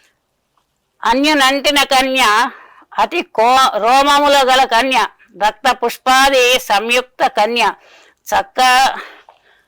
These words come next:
చిక్కి ఉన్నట్టి కన్యయు, చెడిన కన్య, విభునకు పుట్టు కన్య, విధవకు పుట్టు కన్యయు, పెండ్లి కాని పడతి కనినట్టి కన్యయు, కడుపు కన్య,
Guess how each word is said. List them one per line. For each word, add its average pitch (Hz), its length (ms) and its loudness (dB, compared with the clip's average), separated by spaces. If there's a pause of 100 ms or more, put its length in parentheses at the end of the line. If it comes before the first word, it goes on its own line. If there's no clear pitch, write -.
(580)
చిక్కి 277 340 -2
ఉన్నట్టి 285 640 0
కన్యయు, 254 580 0 (100)
చెడిన 262 440 -2
కన్య, 254 360 -2 (580)
విభునకు 262 640 0 (480)
పుట్టు 240 320 -2
కన్య, 240 320 -2 (640)
విధవకు 269 640 0 (100)
పుట్టు 226 420 -4
కన్యయు, 247 580 0 (520)
పెండ్లి 233 380 -2
కాని 262 420 2
పడతి 233 460 -2 (460)
కనినట్టి 254 640 0
కన్యయు, 247 560 0 (420)
కడుపు 240 420 -2
కన్య, 254 320 0